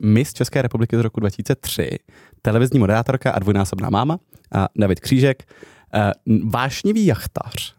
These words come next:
osmačtyřicetinásobný medailista České republiky v různých lodních tříd-, třídách, z toho třicetkrát mistr, David, ještě mě potom oprav,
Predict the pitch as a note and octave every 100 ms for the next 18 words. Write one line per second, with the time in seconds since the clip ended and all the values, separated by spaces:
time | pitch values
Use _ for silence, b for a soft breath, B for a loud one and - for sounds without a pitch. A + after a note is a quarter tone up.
0 | - A2 - F3+ F3+ - C3+ C#3 - C3+
1 | - C#3+ B2 A#2 B2 - - C3 G#2+ A2
2 | A2 A#2+ G#2+ A2+ C3 E3+ B2 B2 G#2+ -
3 | - - - - F#2+ F2 A#2 - G#2 A2
4 | - A#2+ - C#3+ C#3 G#2+ - - - -
5 | G#2 A2 - - B2 - A2 D#2 -